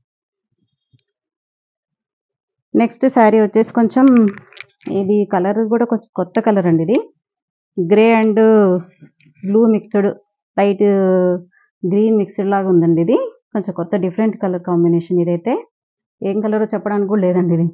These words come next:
అలా ఉంది. చాలా బాగుంది కలర్ అయితే, అంటే ఇంగ్లీష్ కలర్ అని చెప్పొచ్చు ఒక రకంగా. మనకి పళ్ళు పాటు వచ్చేసి ఇది జామెట్రికల్ డిజైన్. బ్లౌజ్ వచ్చేసి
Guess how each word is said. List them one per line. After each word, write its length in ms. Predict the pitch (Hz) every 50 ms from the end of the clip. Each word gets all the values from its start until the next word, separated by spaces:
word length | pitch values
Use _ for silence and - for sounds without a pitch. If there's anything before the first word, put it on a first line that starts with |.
| - _ _ _ _ _ _ _ _ - -
అలా 140 | 175 180 180 175
ఉంది. 160 | 175 175 175
చాలా 300 | - - - - 196 214 208
బాగుంది 320 | 190 202 196 180 170 160
కలర్ 260 | 170 170 165 170 165 165
అయితే, 180 | 165 160 165 - _ _ _ _ _ _ _
అంటే 160 | _ - 226
ఇంగ్లీష్ 320 | 220 214 220 226 247 240 -
కలర్ 240 | - 220 202 190 196
అని 80 | 196 190
చెప్పొచ్చు 300 | 175 170 - 170 170 - 170
ఒక 100 | 160 -
రకంగా. 380 | 165 165 - 180 175 185 247 440 440 - _ _ _ _ _ _ _ _ _ -
మనకి 220 | 208 208 214 214 247
పళ్ళు 260 | - 233 220 233 247
పాటు 220 | 233 226 202 175 175
వచ్చేసి 320 | 185 175 185 190 190 - 240
ఇది 160 | 196 160 185 269 539 539 - - - _ _ _ _ _ _ _ -
జామెట్రికల్ 540 | 202 196 190 190 180 190 180 - 202 190 175
డిజైన్. 300 | 170 165 180 226 403 466 - _ _ _ _ _ - - _ _ _ -
బ్లౌజ్ 320 | 202 196 220 226 233 220
వచ్చేసి 460 | 226 185 - - 196 196 - - 320